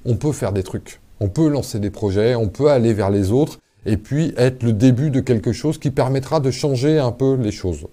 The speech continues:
Donc c'est ça qu'on voulait faire. C'est que sous ces projets qui étaient souvent sous le radar, qui étaient peu médiatisés, parce que c'est du petit commerce, un petit associé, enfin,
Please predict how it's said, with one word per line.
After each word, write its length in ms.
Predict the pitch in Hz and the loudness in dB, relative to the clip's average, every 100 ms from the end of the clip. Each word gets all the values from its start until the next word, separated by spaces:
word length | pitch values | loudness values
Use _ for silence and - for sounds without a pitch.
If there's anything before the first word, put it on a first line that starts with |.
| - | -8
Donc 140 | 123 113 | -4 -2
c'est 100 | 127 | -2
ça 180 | - 165 | -2 -2
qu'on 160 | 147 | -2
voulait 260 | 131 131 113 | 0 0 0
faire. 280 | 104 92 - _ _ | -2 -4 -6 _ _
C'est 180 | - 123 | -8 -6
que 160 | - 127 | -2 -2
sous 600 | - - - 147 135 135 - _ _ - | -4 -10 -6 -4 -2 -4 -8 _ _ -14
ces 360 | - - - 143 | -10 -8 -4 0
projets 300 | 147 135 156 | 0 0 0
qui 80 | 135 | -2
étaient 100 | 127 | -4
souvent 300 | - 131 110 | -2 -2 -2
sous 160 | - | -2
le 80 | 135 | -2
radar, 500 | 160 139 143 139 131 | -2 -2 -2 -2 -6
qui 80 | 107 | -10
étaient 140 | 98 | -8
peu 240 | 95 135 139 | -6 -2 0
médiatisés, 840 | 131 113 123 127 117 131 131 117 | 0 0 -2 -2 -2 0 0 0
parce 140 | 90 - | -2 -8
que 100 | 95 | -10
c'est 140 | - | -6
du 100 | 87 | -4
petit 200 | 82 - | -4 -8
commerce, 380 | 95 110 110 101 | -4 -4 -4 -6
un 60 | 92 | -8
petit 140 | 92 | -8
associé, 220 | 98 - | -8 -6
enfin, 200 | 113 101 | -6 -6